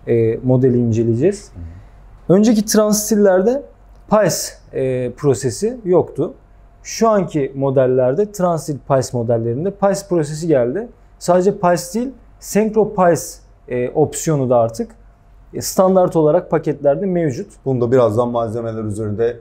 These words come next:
Speaker 2: sizle beraber test edeceğiz zaten.
Speaker 1: Evet, kesinlikle. Transtil Pulse ile beraber
Speaker 2: Hı.
Speaker 1: artık çelik, paslanmaz,
Speaker 2: Hı.
Speaker 1: alüminyum, bakır alışımlı malzemeler gibi malzemeleri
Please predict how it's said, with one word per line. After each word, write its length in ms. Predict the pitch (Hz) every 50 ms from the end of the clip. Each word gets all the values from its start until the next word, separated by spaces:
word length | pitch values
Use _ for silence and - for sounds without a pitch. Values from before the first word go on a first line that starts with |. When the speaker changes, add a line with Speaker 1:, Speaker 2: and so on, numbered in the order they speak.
| - -
Speaker 2:
sizle 300 | - - 110 98 107 101
beraber 340 | 104 98 98 110 113 -
test 240 | - 123 107 - -
edeceğiz 340 | 101 - - - 107 98 90
zaten. 320 | 90 90 87 - - 165
Speaker 1:
Evet, 360 | - 175 - - - - - -
kesinlikle. 720 | - 156 139 - - 151 139 123 - - - 165 202 240 - - _ _ - - - -
Transtil 440 | - 175 190 202 208 208 - 233
Pulse 440 | - - - 190 214 233 214 - 233
ile 60 | 196
beraber 400 | 170 165 151 143 135 135 156 202
Speaker 2:
Hı. 180 | 240 - - 123 104 87 - - - - - - - _ - - -
Speaker 1:
artık 540 | 151 151 170 185 185 180 156 165 160 - - - - - - - - - -
çelik, 560 | - - 175 165 156 135 120 - - - - - - - - - - - - - - - _
paslanmaz, 840 | - 151 143 135 - - 170 160 156 156 151 143 139 135 - - 95
Speaker 2:
Hı. 180 | 92 90 87 135
Speaker 1:
alüminyum, 540 | 139 147 156 160 160 156 147 135 131 139 147 - - - - _ _ -
bakır 320 | - 127 139 135 - - 185
alışımlı 440 | 180 170 156 151 - 156 151 147 147
malzemeler 720 | 143 143 139 135 120 127 135 131 127 120 120 127 - - - - - - - - -
gibi 400 | 135 143 160 147 143 160 190 - - - -
malzemeleri 760 | - 156 160 165 170 160 165 170 160 151 143 139 143 180 240